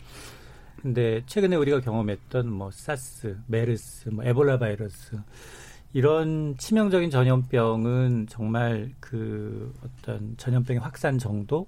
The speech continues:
치사율에 따라서 뭐 경제적 파장이 엄청납니다. 이게 뭐 전염병 확산이라는 게 비단 개인의 생활뿐만이 아니라 뭐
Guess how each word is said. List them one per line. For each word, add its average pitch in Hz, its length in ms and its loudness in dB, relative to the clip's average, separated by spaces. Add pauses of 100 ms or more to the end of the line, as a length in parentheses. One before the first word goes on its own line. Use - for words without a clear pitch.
치사율에 135 880 0
따라서 127 560 0 (680)
뭐 110 180 -2
경제적 147 480 2
파장이 135 400 0
엄청납니다. 107 920 -4 (500)
이게 143 720 2
뭐 123 340 -2
전염병 139 480 -2
확산이라는 127 640 2
게 123 180 0
비단 131 540 -2
개인의 135 520 -2
생활뿐만이 131 680 0
아니라 98 400 -4 (120)
뭐 104 140 -8